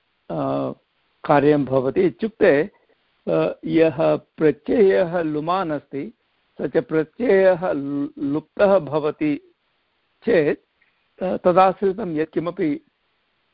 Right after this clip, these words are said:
कार्यं भवति, तत्तु न भवति। इत्युक्ते अत्र शप् इति ल-, लोपः भवति, अ, श्लु इत्यनेन।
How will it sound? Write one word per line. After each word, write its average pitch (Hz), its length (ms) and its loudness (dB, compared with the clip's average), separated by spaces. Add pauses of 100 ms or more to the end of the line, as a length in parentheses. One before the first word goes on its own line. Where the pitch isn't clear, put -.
(680)
कार्यं 165 420 0
भवति, 135 560 -6 (380)
तत्तु 180 260 2
न 151 160 2
भवति। 135 400 -8
इत्युक्ते 185 640 0 (440)
अत्र 156 340 2 (180)
शप् - 400 -4
इति 196 520 0 (380)
ल-, 170 440 0 (260)
लोपः 165 720 4
भवति, 139 680 -6 (520)
अ, 147 380 -2 (260)
श्लु - 800 2
इत्यनेन। 131 680 -2